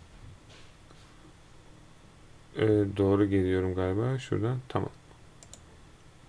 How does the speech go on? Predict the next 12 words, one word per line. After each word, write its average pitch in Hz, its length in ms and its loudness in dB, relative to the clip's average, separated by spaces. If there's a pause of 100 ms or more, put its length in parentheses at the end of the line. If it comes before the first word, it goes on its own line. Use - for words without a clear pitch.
(260)
Evet, 120 200 4 (100)
ürünün 160 420 12
direkt 151 280 10
bana 120 200 6
alacağım 135 580 8
yerin 127 240 6
sayfasını 120 600 2
çıkartıyor. 101 540 6
Amazon'dan 120 640 4
ürün 113 400 4
burada, 127 380 8 (440)
e, 104 60 8